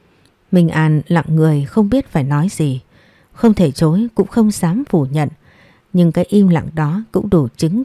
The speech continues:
tỏ mọi chuyện người ta đồn thổi là thật. Minh An thấy cổ họng nghẹn ngào đắng ngắt, nhìn hốc mắt ửng đỏ của cô gái phục vụ, bà chủ chỉ biết thở dài.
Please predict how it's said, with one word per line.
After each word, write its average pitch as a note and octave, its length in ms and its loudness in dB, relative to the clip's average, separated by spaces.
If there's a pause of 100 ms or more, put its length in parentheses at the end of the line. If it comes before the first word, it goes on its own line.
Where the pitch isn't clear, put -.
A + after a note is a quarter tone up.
tỏ C#3 300 -2
mọi D3+ 240 -2
chuyện E3 240 0 (140)
người E3+ 120 2
ta F#3+ 140 -2
đồn D#3 260 2
thổi C3 300 0 (400)
là D3 160 -2
thật. C#3+ 240 -6 (880)
Minh F3 200 4
An D3+ 200 0
thấy F3+ 400 0
cổ D#3+ 120 2
họng C#3 240 -2 (120)
nghẹn E3 200 0
ngào D3 340 -2
đắng E3 200 -2
ngắt, A#3 180 -2 (800)
nhìn F3 260 4
hốc A#3 240 -2
mắt C4+ 200 -2
ửng C#3+ 260 -2
đỏ C#3 300 -2 (200)
của D#3 140 2
cô G#3+ 200 0
gái G3 360 -2
phục - 240 -2
vụ, D3+ 220 0 (400)
bà D#3+ 140 0
chủ D3 300 0 (100)
chỉ D3 300 -2
biết C4 220 -2
thở C#3 180 -2
dài. C3 420 -6